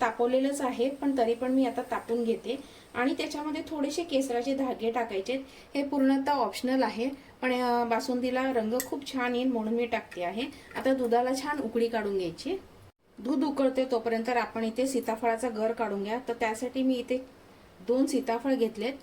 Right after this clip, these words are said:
बऱ्यापैकी मोठ्या आकाराचे आहेत. असा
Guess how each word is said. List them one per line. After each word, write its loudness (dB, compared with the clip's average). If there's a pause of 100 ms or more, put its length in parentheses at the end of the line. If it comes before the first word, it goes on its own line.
(200)
बऱ्यापैकी 0
मोठ्या -2
आकाराचे -6
आहेत. -4 (600)
असा 0